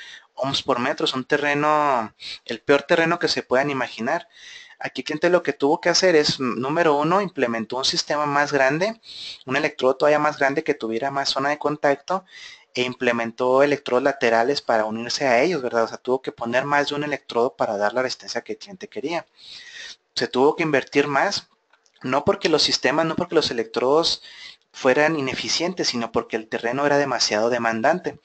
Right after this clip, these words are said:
Eso es algo muy importante que hay que revisar, que los electrodos se van a comportar diferente en cada situación. Hay que revisar muy bien qué entorno tenemos para, para ver qué tanto podemos asegurar, ¿verdad?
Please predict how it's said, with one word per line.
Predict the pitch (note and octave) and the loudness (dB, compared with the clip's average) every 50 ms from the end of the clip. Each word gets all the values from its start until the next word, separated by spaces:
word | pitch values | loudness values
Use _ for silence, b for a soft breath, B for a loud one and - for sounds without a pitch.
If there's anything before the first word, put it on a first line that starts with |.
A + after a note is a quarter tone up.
| B B B B B B | B B B B B B
Eso | - D3 | -6 -4
es | - - | -2 0
algo | C#3 C3+ - - C#3+ | 0 0 0 -2 -4
muy | C3+ C#3 C#3 | -4 -4 -6
importante | C#3+ D3+ - D3 C3 - - A#2+ A#2 - C3 | -6 -4 -4 -4 -4 -4 -8 -8 -6 -6 -8
que | - - A#2+ | -6 -8 -12
hay | - | -12
que | - B2+ | -8 -4
revisar, | B2 A#2 A#2 A2 - E3 F3 F3 | -4 -2 -2 -2 -2 -2 -4 -4
que | - - A#2 | -6 -6 -4
los | A2+ G#2 - A#2 | -4 -4 -4 -6
electrodos | G#2+ G#2+ - - A2+ A2+ B2+ C#3 | -6 -8 -8 -4 -2 -2 -2 0
se | - C#3 | -2 -2
van | B2 A2+ B2 | -4 -4 -4
a | - | -4
comportar | - C3+ - - A2+ - - - A2+ A2 A#2+ - | -4 -6 -4 -6 -8 -6 -2 0 0 0 0 -4
diferente | C3+ C#3 - - A#2 C#3+ D#3+ D#3+ - C#3 C3 C3 - - | -10 -6 -6 -4 -4 -4 -4 -4 -6 -6 -6 -6 -10 -14
en | A2 A2 G#2 | -14 -14 -12
cada | - G#2+ G#2 G#2 A2+ A#2 A#2+ - | -10 -10 -8 -8 -8 -8 -8 -8
situación. | - G#2 - - G#2+ - - - F#3 F#3 - B B B B B B B B B B B B B _ - | -8 -8 -8 -8 -6 -4 -4 -4 -4 -6 -10 B B B B B B B B B B B B B _ -20
Hay | G2 - | -18 -10
que | - B2 | -6 -4
revisar | B2 A#2+ A2+ A2 - A2 | -2 -2 -2 -2 -2 -4
muy | A#2+ B2 B2+ B2 | -4 -6 -6 -6
bien | B2+ B2+ | -8 -6
qué | - - | -4 -2
entorno | C3 C3 - - C3+ C3 C#3+ D3+ | -4 -2 0 0 0 0 0 0
tenemos | - F3+ E3+ E3 D3+ C#3+ D#3 D#3+ - | 0 0 0 2 0 0 0 -2 -2
para, | - - A#2+ A#2 G#2+ G#2 G2+ F#2+ F#2 - - _ | -2 0 0 2 2 0 -2 -4 -8 -14 -10 _
para | - G#2 G2+ G2 | -4 -4 -2 0
ver | G#2+ A#2 A2+ | 0 -2 0
qué | - C#3 | -2 -4
tanto | C#3 - C3 B2 A#2+ - C#3 - | -2 0 -2 0 0 -2 -2 0
podemos | - A#2+ A2+ A2+ A#2+ A#2+ C#3 | 0 0 0 0 0 -2 0
asegurar, | A#2 - A2+ G2+ G#2+ G#2+ G#2+ G#2+ G#2+ G#2+ | 0 0 0 0 0 0 2 2 2 0
¿verdad? | F#2+ F#2 G2+ G#2+ A#2+ - | -2 -6 -8 -10 -10 -12